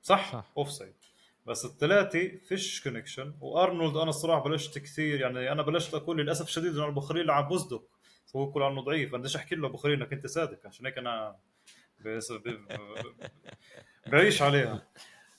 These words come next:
Speaker 1: إيه، فأرنولد كثير مستوى، مستوى دفاعيًا كثير مش منيح. والجول الثاني، إيه، بورنموث لعب ضغط عالي. الجول الثاني الأول اللي هو حسب واحد صفر لبورنموث.
Speaker 2: آه.
Speaker 1: بورنموث لعبوا ضغط عالي. فان دايك أخذ الطابة من أليسون.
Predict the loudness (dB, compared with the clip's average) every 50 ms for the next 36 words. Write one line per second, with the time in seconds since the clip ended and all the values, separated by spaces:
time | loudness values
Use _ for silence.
0 | _ -2 0 2 4 4 4 4 4 2 2 2 2 2 4 8 8 8 8 8
1 | 6 6 6 4 2 0 -2 0 2 4 4 4 4 2 0 2 4 4 4 4
2 | 4 0 -2 -4 -2 0 2 2 2 2 2 2 2 4 4 4 2 0 0 -2
3 | -2 -2 -2 -2 -2 -6 -10 -12 -12 -12 -12 -12 -14 -16 _ _ _ _ -16 -8
4 | -8 -6 0 4 4 4 4 4 0 0 0 0 0 0 -2 -6 -10 -12 -14 -10
5 | -8 -6 -4 -2 -2 -2 -2 -2 -2 -4 -4 -2 0 0 0 2 0 -2 -2 0
6 | 2 2 2 2 2 2 2 0 0 -2 0 0 0 0 -2 -6 -10 -12 _ _
7 | _ _ _ _ _ _ _ _ -16 -2 0 2 2 4 2 2 2 2 0 -2
8 | -2 0 0 2 2 2 -2 -2 -4 -10 -10 -6 -4 -4 -4 -4 -4 -4 -4 -4
9 | -4 -6 -4 -4 -4 -4 -6 -12 -14 -12 -12 -12 -10 -8 -10 -10 -10 -14 -16 -18
10 | -18 _ _ -20 -20 -14 -8 0 2 2 2 4 2 0 0 0 -2 0 0 0
11 | 0 0 -2 -2 -2 -2 -2 -2 -4 -6 -10 -14 -20 _ _ _ _ _ _ _
12 | 0 0 2 6 6 6 6 6 2 0 2 0 0 0 0 0 0 0 2 0
13 | 0 -2 -2 -2 -4 -4 -6 -8 -8 -6 -6 -8 -8 -8 -8 -10 -12